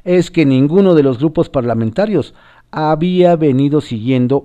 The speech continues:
puntualmente las recomendaciones sanitarias, ni la sana distancia, ni el límite de personas en espacios como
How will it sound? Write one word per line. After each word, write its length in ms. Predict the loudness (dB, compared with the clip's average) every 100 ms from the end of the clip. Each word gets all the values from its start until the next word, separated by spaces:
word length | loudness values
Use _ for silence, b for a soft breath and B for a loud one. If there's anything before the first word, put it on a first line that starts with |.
| -6
puntualmente 920 | -8 -6 0 2 2 0 0 -4 -6 b b
las 240 | 0 2
recomendaciones 840 | 2 0 0 0 -2 -6 -6 -6 -4
sanitarias, 720 | -8 -8 -8 -8 -10 -14 -20 b b b
ni 360 | 2 4 4
la 220 | 2 0 -2
sana 360 | -4 -4 -2
distancia, 680 | -4 -6 -6 -6 -4 -4 -4 B B
ni 220 | -2 2
el 100 | 2
límite 440 | 0 0 0 0 0
de 100 | 0
personas 540 | 0 -4 -2 -2 -2
en 80 | -4
espacios 500 | -6 -6 -6 -6 -8
como 400 | -6 -6 -6 -10